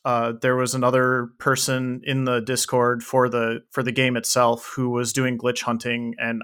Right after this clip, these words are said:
honestly just, like, found a bunch of stuff within, like, the first week, and then, uh, was able to kinda take it from there, uh, put a good ru-, uh, route together, uh, refine it with other members of the community, and then, um,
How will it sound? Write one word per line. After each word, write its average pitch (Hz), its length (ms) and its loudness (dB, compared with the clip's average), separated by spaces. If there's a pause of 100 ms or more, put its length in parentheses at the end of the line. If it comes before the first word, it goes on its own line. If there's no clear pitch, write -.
honestly 131 440 2
just, 120 220 -4
like, 120 160 -2
found 117 320 -2
a 117 60 -2
bunch 117 240 -4
of 113 80 -10
stuff 117 300 -4
within, 117 280 -6
like, 113 220 -4
the 117 80 -10
first 117 320 -8
week, 113 340 -10 (540)
and 120 220 0
then, 117 460 -2
uh, 113 520 -2
was 123 200 -4
able 117 220 -2
to 120 100 -4
kinda 120 280 -2
take 117 200 -2
it 120 120 -6
from 120 160 -4
there, 117 520 -2 (280)
uh, 110 260 0 (180)
put 120 240 0
a 123 80 -2
good 117 200 -2
ru-, 113 300 0
uh, 117 140 2
route 117 280 0
together, 120 580 0 (400)
uh, 110 320 0 (140)
refine 120 340 0
it 120 100 -2
with 117 200 -4
other 120 200 -2
members 120 380 0
of 117 140 -4
the 117 80 -2
community, 147 600 0
and 123 220 -6
then, 120 360 -6
um, 117 300 -4